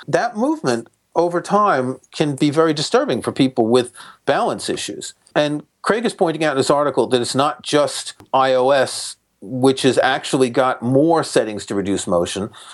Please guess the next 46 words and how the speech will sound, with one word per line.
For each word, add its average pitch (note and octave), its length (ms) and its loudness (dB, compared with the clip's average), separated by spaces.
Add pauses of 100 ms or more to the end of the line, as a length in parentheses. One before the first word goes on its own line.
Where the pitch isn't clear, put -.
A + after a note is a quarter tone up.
(180)
but C3 260 0
O D3+ 120 2
S C#3+ 160 -2
ten D#3 300 0
and A#2+ 420 -2
T C#3 160 0
V A#2+ 160 2
O A#2+ 120 4
S B2+ 240 0
as G2 100 -2
well. A#2 500 0 (380)
Uh, E3 160 -2 (100)
T G3 200 2
V F#3 120 4
O F3+ 80 4
S E3+ 140 0
has C#3 220 0
this B2+ 140 -6
thing D3+ 180 0
where C3+ 160 4
you B2+ 120 2
scroll C3+ 540 0
through, C3 640 2 (320)
you C3 160 0
know, A#2 100 2
movies A#2 400 2
or G#2+ 60 4
whatever A2+ 320 2
in G#2+ 40 2
the G#2+ 60 2
iTunes A2 440 0
store, A2+ 240 4
and A2 100 0
they A2+ 60 4
s-, - 100 2
slide C3 920 0
from A2+ 160 0
one A#2 140 0
side A#2+ 340 0
to B2 80 -4
the A2+ 140 2
other, A#2 260 4
and A#2 80 2
it's B2+ 160 2
really F#3 480 2
disturbing. F3+ 640 -2